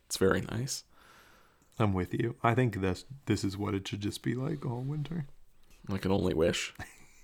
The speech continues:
Speaker 1: But enough about these archaic practices. I have a very important question for you.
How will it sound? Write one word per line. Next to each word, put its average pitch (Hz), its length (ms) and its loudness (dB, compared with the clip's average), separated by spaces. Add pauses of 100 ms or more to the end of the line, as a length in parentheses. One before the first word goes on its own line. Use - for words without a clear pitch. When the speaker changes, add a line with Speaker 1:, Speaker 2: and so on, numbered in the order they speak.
(380)
Speaker 1:
But 107 200 12
enough 120 360 10
about 95 480 10 (460)
these 92 460 6
archaic 90 800 8
practices. 92 760 4 (1600)
I 107 60 12
have 104 100 12
a 98 40 4
very 92 300 10
important 80 360 4
question 85 340 4
for - 240 2
you. 127 200 6